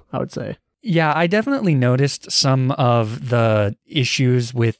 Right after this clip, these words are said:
Speaker 2: the budget, especially at the very end, like, with the final fight confrontation. I
Speaker 1: Mm-hmm.
Speaker 2: personally found that pretty underwhelming.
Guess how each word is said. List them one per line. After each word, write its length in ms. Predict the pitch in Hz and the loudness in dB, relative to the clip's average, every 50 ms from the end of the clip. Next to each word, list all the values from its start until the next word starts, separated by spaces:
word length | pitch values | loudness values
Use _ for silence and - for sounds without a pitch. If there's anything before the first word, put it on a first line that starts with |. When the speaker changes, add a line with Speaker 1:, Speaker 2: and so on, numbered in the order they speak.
| _ _ | _ _
Speaker 2:
the 120 | 135 120 | -4 -2
budget, 400 | 107 117 113 110 120 120 131 - | 0 0 0 0 0 -2 -2 -2
especially 400 | 127 - - 127 113 - 135 131 | -4 -2 -2 -4 -2 0 0 0
at 160 | 127 123 - | -2 -2 -4
the 80 | - 110 | -6 -8
very 580 | 101 104 101 107 107 117 120 131 143 151 - | -8 -8 -6 -4 -2 -2 -2 -2 -2 -4 -2
end, 320 | 175 156 151 156 165 170 156 | -2 -2 0 0 0 -2 -2
like, 220 | 135 117 110 - | -2 -2 -4 -4
with 140 | - 117 - | -6 -8 -8
the 100 | - 107 | -8 -10
final 560 | - - - 113 120 120 120 120 120 113 110 | -10 -10 -6 -4 -2 -2 -2 -2 -2 -4 -4
fight 480 | 113 - - - 117 110 117 120 - - | -8 -12 -10 -8 -6 -6 -6 -6 -10 -8
confrontation. 800 | - 143 139 139 - 165 151 - - 160 156 - - 175 165 165 - _ _ _ - | -6 -6 -6 -4 -4 -6 -6 -4 -4 -4 -4 -4 -4 -4 -4 -6 -8 _ _ _ -4
I 100 | 131 127 | -2 0
Speaker 1:
Mm-hmm. 100 | - 175 | 2 2
Speaker 2:
personally 340 | 139 160 156 147 131 120 | 2 4 2 2 0 0
found 260 | 113 - 123 120 113 110 | 0 -2 -2 -2 -2 -2
that 200 | 104 113 - _ | -4 -6 -10 _
pretty 440 | - - - 135 123 120 110 110 110 | -16 -10 -6 -2 -2 0 0 0 -2
underwhelming. 800 | 120 117 104 98 98 90 101 101 76 - - - - - 165 | -2 -4 -6 -6 -6 -8 -8 -10 -10 -8 -10 -8 -8 -8 -10